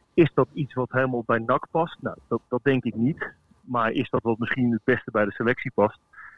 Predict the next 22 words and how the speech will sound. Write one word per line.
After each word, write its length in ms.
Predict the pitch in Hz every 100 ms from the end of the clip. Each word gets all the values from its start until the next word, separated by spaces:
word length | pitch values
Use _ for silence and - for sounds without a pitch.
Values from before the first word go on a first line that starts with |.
| _
Ja, 220 | 117 - -
waarschijnlijk 540 | 131 127 151 147 113
wel 160 | 107 127
op 120 | 139
dit 120 | 131
moment. 300 | 120 113 104
Maar 140 | 117 113 - -
daar 180 | 123
kan 220 | 131 151 139
ik 100 | -
inhoudelijk 500 | 151 143 151 143 -
niet 140 | 147
genoeg 260 | - 143 135
over 200 | 131 113
zeggen. 220 | 127 107
Want 120 | 104 -
ik 140 | -
werk 160 | 120 120
niet 120 | 120
met 120 | 120
de 60 | -
jongens. 380 | - 123 151 -